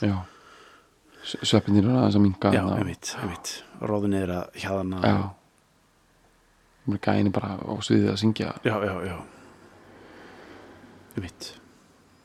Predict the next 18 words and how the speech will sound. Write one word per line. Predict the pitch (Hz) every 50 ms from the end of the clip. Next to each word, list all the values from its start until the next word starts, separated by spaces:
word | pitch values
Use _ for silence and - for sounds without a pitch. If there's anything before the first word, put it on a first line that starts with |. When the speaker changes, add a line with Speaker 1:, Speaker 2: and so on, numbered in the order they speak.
| _ _ _ _ _ - - -
Speaker 1:
En | 123 110 104 101
náttúrulega, | 101 101 - 104 104 107 113 -
ef | - 107 117 113
að | 117 117
fólk | 143 139 123 -
er | 147 147
beintengt | - 156 156 143 - - 101 98 104 - -
í, | 120 117 123 - - 104
í | 120
sinni | 120 131 127 123
list, | 117 104 - -
sko, | - - 80 82 87
við | 104 113 110
Speaker 2:
Mhm, | 104 92 85 - - -
mhm. | 101 95 90 80 - - 92 - - - - - - -
Speaker 1:
den | - 101
stúru | - - - 131 127 123 110 95 95
mann, | 95 104 101 95 104 110